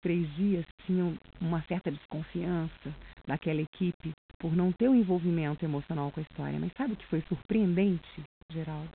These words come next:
Em três dias, três ou quatro, todo mundo sabia do que se tratava, mas não só como informação.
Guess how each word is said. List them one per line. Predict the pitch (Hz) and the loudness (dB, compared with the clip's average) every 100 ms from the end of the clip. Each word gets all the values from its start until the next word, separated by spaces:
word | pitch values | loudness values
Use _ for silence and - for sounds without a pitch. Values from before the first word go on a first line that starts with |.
| - - - - | -18 -20 -20 -4
Em | 185 175 | 0 2
três | - 247 233 170 | 4 6 6 4
dias, | 185 190 151 156 - - - - _ - | 2 2 2 -4 -14 -20 -20 -20 _ -6
três | 262 269 202 | -2 0 -2
ou | - | -6
quatro, | 156 135 - - - - | -8 -10 -16 -20 -20 -4
todo | 302 294 220 | 2 4 4
mundo | 226 196 202 202 185 - | 4 6 6 4 0 -4
sabia | 180 151 170 | -4 -2 -4
do | 160 | -4
que | 165 - | -8 -6
se | 180 | -6
tratava, | - 147 - 180 170 165 | -6 -8 -4 -4 -2 0
mas | 208 | 2
não | 262 381 440 - | 2 0 -2 2
só | 226 | 4
como | 220 196 | 6 4
informação. | 185 180 175 170 - - 160 | 4 2 2 0 -2 -6 -6